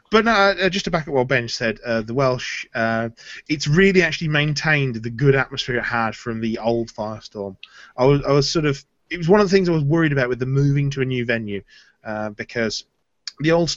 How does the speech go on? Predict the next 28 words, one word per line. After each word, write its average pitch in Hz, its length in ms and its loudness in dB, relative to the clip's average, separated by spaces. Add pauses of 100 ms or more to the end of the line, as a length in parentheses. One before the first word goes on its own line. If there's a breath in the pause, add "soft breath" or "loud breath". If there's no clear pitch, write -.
(200)
Firestorm 127 540 0
was 113 120 -8
always 123 200 -2
sort 120 160 -4
of, 120 80 -16
you 120 80 -4
know, 110 160 -4
this, - 260 -6 (460 loud breath)
it, 170 260 -2
it 190 80 -4
was 185 100 2
a 180 40 2
very 202 180 0
close, 180 640 2
low 135 380 2
venue, 131 760 0
but 123 140 -4
it 120 60 -6
always 143 180 2
had 143 100 -4
this 135 140 -2
really 143 560 4
good 135 160 4
atmosphere 127 460 0
in 123 100 -2
there, 123 180 -4
almost 123 240 -4
because 120 220 -8